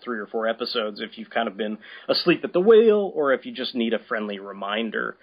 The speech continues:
And then we cut back to Gaiwan versus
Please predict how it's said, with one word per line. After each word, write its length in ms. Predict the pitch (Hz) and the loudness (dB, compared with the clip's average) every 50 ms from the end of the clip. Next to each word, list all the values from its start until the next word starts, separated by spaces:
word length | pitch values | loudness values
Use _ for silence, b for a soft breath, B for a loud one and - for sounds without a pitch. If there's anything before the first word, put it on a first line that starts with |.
| b b | b b
And 100 | 147 - | 2 4
then 460 | 240 269 262 247 240 240 247 226 196 - - - | 4 4 4 2 2 4 4 2 0 -2 -4 -10
we 160 | - 262 247 - | -8 -8 -8 -4
cut 360 | - 151 139 123 101 107 - | 0 0 0 0 -2 -4 -2
back 340 | 131 120 120 123 131 - - - - - - | 0 0 2 0 0 -2 -6 -20 -14 -8 -4
to 460 | 127 127 131 135 139 143 143 - - _ - - - | -2 -2 -2 -2 -2 -4 -6 -8 -12 _ -20 -6 0
Gaiwan 840 | - 165 165 190 196 160 165 156 143 131 127 120 113 110 107 104 117 | 2 2 4 4 2 0 0 -2 -2 -2 -2 -4 -4 -6 -8 -6 -4
versus 420 | 156 147 - - 151 131 120 | -4 -4 -2 -2 -4 -4 -6